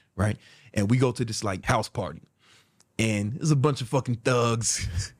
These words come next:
<laughs> gangbangers, criminals and shit. Those are the people in our neighborhood. That's, you know, those are, those are,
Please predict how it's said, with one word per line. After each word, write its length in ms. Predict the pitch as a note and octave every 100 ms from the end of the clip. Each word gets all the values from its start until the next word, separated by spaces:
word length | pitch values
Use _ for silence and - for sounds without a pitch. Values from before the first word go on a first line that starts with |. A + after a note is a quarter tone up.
| - -
<laughs> 140 | -
gangbangers, 640 | - B2 C#3 A2+ A#2 A#2+ A2
criminals 480 | - A#2+ A#2 A2+ G#2+
and 100 | G#2+
shit. 240 | B2+ A2+ B2+
Those 220 | B2+ C#3
are 20 |
the 60 | C3+
people 280 | C3+ D3+ D#3
in 40 |
our 100 | D#3+
neighborhood. 360 | A#3 E3 F#2+ G2
That's, 400 | G#2 - - -
you 100 | C3+
know, 120 | G#2+
those 180 | - G2+
are, 140 | A2+
those 240 | - G2
are, 80 | G#2